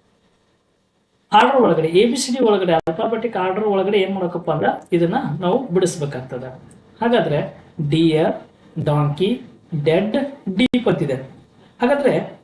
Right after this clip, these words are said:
ಎ ಬಿ ಸಿ ಡಿ ಆರ್ಡರ್ ಒಳಗಡೆ ಯಾವ ಪದ ಅಂದ್ರೆ ನೀವು ಇದನ್ನ, ಆ, ಏನಪ್ಪ ಅಂದ್ರೆ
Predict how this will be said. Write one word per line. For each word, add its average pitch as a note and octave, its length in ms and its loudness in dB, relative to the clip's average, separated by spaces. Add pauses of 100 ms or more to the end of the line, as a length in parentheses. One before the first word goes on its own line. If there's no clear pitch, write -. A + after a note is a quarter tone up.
(160)
ಎ E3+ 140 6
ಬಿ C4+ 140 0
ಸಿ C4+ 120 -4
ಡಿ B3+ 140 2
ಆರ್ಡರ್ G3 260 2
ಒಳಗಡೆ C#3+ 600 0
ಯಾವ G#3 560 2
ಪದ G3+ 160 2
ಅಂದ್ರೆ G3 720 -2
ನೀವು G#3+ 220 0
ಇದನ್ನ, F#3 200 0
ಆ, E3+ 440 0
ಏನಪ್ಪ F#3+ 260 -2
ಅಂದ್ರೆ F3 480 0